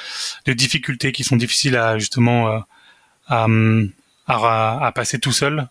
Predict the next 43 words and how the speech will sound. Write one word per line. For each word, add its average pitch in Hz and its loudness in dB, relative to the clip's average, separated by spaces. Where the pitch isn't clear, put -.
Donc, 117 0
avec 113 0
mon 123 4
cousin, 123 0
on 123 4
s'est - -2
beaucoup 123 0
entraidé, 127 2
on 117 2
s'est 127 -2
beaucoup 113 -4
supporté. 135 0
Et 143 0
ça, 120 2
ça 123 0
m'a, 110 2
enfin, 110 -4
pour 110 2
moi, 120 2
c'était, 113 0
c'est - 0
un 107 0
peu - -2
la 120 0
clé - -2
de 117 -6
la 117 0
réussite 113 -2
également. 117 2
Il - -2
faut 135 2
de 120 0
la 117 2
résilience. 120 0
Et, 117 2
hum, 113 4
le 120 2
dernier 120 0
point, 139 0
je 131 -2
dirais 123 0
qu'il - -6
faut 120 2